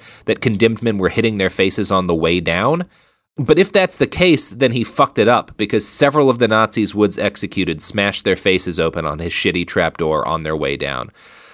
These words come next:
So while Traugott Witz seems to defend him on this,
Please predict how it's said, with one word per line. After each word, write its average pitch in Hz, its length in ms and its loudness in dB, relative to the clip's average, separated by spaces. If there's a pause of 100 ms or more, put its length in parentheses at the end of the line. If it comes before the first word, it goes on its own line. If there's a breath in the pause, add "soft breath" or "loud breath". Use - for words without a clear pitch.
(120)
So 180 200 4
while 165 240 4
Traugott 202 480 0
Witz 143 220 2
seems 147 320 0
to 135 80 -6
defend 131 380 2
him 156 160 2
on 147 140 2
this, 151 220 2